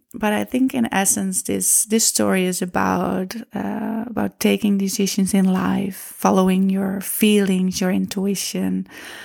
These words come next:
um, not worrying too much about the what, what decisions do I have to take, or how do I get there, what to do next.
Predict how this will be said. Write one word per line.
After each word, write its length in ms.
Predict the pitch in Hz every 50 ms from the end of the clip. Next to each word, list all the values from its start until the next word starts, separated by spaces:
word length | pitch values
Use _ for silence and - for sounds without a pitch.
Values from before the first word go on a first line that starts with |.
| - - - - _ _ 202
um, 320 | 196 190 196 196 190 190
not 240 | 196 202 226 233 -
worrying 500 | 190 175 190 214 240 269 285 302 285 247
too 160 | - - -
much 380 | 196 196 202 196 208 - - - -
about 480 | 196 185 - - - 190 185 - _ -
the 100 | 202 190
what, 500 | 185 196 202 196 180 180 - 196 - - _ _ -
what 240 | - 190 190 -
decisions 560 | - 214 202 - - - 196 - - 196 190 -
do 160 | - 190 -
I 140 | - - 190
have 200 | 190 190 - -
to 100 | - -
take, 640 | - - - - - - - - - 214 190 _ - - - -
or 500 | - - - - - - - - 214 185 _ - - - - - - - - - - - - _ _ _ _ _ _
how 380 | - - - 214 220 233 220 214
do 160 | 220 214 202
I 120 | 190 196
get 300 | 196 190 190 196 - -
there, 540 | - - - 69 - - - - - 214 - -
what 220 | 196 208 - -
to 100 | - 214
do 220 | 202 214 220 214
next. 720 | 208 202 190 208 202 - - - - - - - - -